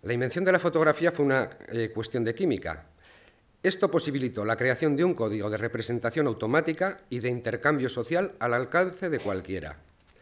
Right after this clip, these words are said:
La creación de imágenes fotográficas, sin tan siquiera usar una cámara, hace cambiar la cualidad del código anterior. Sin embargo, hoy en día hay artistas que siguen utilizando cámaras de gran formato y soporte químico para realizar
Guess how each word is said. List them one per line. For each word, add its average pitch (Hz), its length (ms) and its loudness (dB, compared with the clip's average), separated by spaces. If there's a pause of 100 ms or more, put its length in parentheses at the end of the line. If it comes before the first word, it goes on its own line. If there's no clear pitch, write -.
(360)
La 113 160 0
creación 120 440 2
de 113 60 2
imágenes 143 400 2
fotográficas, 160 840 0 (180)
sin 131 340 -2
tan 127 160 2
siquiera 131 380 0
usar 151 260 2
una 139 220 2
cámara, 151 480 2 (420)
hace 139 240 0
cambiar 127 640 0
la 110 160 -2
cualidad 110 600 -2
del 107 260 -4
código 107 280 0
anterior. 80 480 -8 (600)
Sin 123 200 -2
embargo, 165 480 6
hoy 120 140 0
en 120 100 2
día 143 300 4
hay 117 100 0
artistas 120 400 -4
que 104 120 -6
siguen 117 240 -2
utilizando 117 500 -2
cámaras 107 320 -2
de 98 80 -4
gran 110 180 -2
formato 160 400 0
y 170 40 -2
soporte 117 440 -4
químico 113 380 -6
para 92 180 -6
realizar 90 680 -8